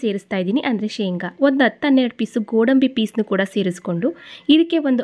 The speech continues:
ಐದು ಸ್ಪೂನ್ ಆಗುವಷ್ಟು ಧನಿಯಾನ ಸೇರಿಸ್ತಾ ಇದ್ದೀನಿ. ನೆಕ್ಸ್ಟ್ ಇದಕ್ಕೆ ಒಂದು ಸ್ಪೂನು ಗಸಗಸೆ, ಒಂದೂವರೆ ಸ್ಪೂನಷ್ಟು ಬಿಳಿ ಎಳ್ಳನ್ನ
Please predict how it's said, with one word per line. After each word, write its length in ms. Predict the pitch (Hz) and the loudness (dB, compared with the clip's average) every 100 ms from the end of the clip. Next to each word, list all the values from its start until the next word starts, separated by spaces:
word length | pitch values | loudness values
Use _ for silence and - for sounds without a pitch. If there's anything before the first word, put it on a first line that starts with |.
| - | -2
ಐದು 260 | 226 240 | -4 -6
ಸ್ಪೂನ್ 300 | 269 - 233 | -8 -8 -6
ಆಗುವಷ್ಟು 500 | 202 190 190 190 - | -6 -6 -8 -8 -6
ಧನಿಯಾನ 460 | 220 180 190 226 214 254 | -6 -4 -2 0 -2 -4
ಸೇರಿಸ್ತಾ 360 | 190 170 - 180 | -6 -8 -8 -6
ಇದ್ದೀನಿ. 380 | 175 185 339 - _ _ _ | -4 -2 -2 -6 _ _ _
ನೆಕ್ಸ್ಟ್ 300 | 220 208 - | 0 0 -2
ಇದಕ್ಕೆ 360 | 214 185 185 403 | -4 -2 0 0
ಒಂದು 400 | 311 226 247 285 | 0 2 4 2
ಸ್ಪೂನು 380 | 269 - 208 294 247 | 0 -2 -2 -2 -2
ಗಸಗಸೆ, 680 | 208 190 - 180 220 302 - _ _ _ _ _ | -4 -4 -6 -6 -4 -6 -8 _ _ _ _ _
ಒಂದೂವರೆ 480 | 233 277 370 349 311 | 4 4 2 -2 -4
ಸ್ಪೂನಷ್ಟು 680 | 277 - 240 214 - 302 359 247 | -6 -6 -4 -4 -4 -6 -6 -6
ಬಿಳಿ 360 | 185 233 277 | 0 2 4
ಎಳ್ಳನ್ನ 320 | 311 220 196 | 2 0 -4